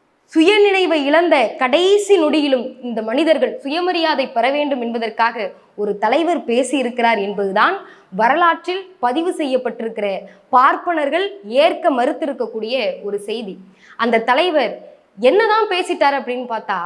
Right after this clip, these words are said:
தன்னுடைய கடைசி தொண்ணூறாவது வயசுல நூத்தி எண்பது கூட்டம் பேசியிருக்கிறார், தொண்ணூத்தி ஒரு வயசுல நூத்தி ஐம்பது கூட்டம் பேசியிருக்கிறார், தொண்ணூத்தி ரெண்டு வயசுல இருநூத்தி நாப்பத்தி ஒன்பது கூட்டம் பேசியிருக்கிறார், தொண்ணூத்தி நாலு வயசுல இருநூத்தி இருபத்தி ஒன்பது கூட்டம் பேசியிருக்கிறார். தான் வாழ்ந்த கடைசி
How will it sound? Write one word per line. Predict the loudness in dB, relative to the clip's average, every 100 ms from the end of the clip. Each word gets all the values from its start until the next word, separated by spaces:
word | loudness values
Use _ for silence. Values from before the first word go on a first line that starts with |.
| -6 -8 _ _ _
தன்னுடைய | 2 2 2
கடைசி | 0 0 0 0
தொண்ணூறாவது | 2 4 6 4 2 0
வயசுல | -2 -2 -2 -4 -4 -6
நூத்தி | -6 -4 -2 -2
எண்பது | -2 -4 -4
கூட்டம் | -6 -6 -6
பேசியிருக்கிறார், | -8 -10 -12 -14 -16 _ _ 2
தொண்ணூத்தி | 6 6 8 6
ஒரு | 6 2
வயசுல | 0 0 2 2 2
நூத்தி | -2 0 0
ஐம்பது | 2 -2 -2 -4
கூட்டம் | -6 -6
பேசியிருக்கிறார், | -6 -8 -8 -6 -8 -10 _ _
தொண்ணூத்தி | 4 6 6 4
ரெண்டு | 4 4
வயசுல | 4 2 2 2 2 0
இருநூத்தி | 2 2 2 2
நாப்பத்தி | 2 2 -2 -2
ஒன்பது | 0 -2
கூட்டம் | 0 0 2
பேசியிருக்கிறார், | -2 -2 -6 -8 -10 -12 _ 2
தொண்ணூத்தி | 4 6 6 4
நாலு | 4 2
வயசுல | -2 -2 -2 -2
இருநூத்தி | -2 -2 -4 -4
இருபத்தி | -2 -4 -2
ஒன்பது | -2 -2 -4
கூட்டம் | -4 -2 -2
பேசியிருக்கிறார். | -4 -6 -8 -10 -10 -20 _ 0
தான் | 0 4
வாழ்ந்த | 4 4 0 -4 -2
கடைசி | 0 -2 -2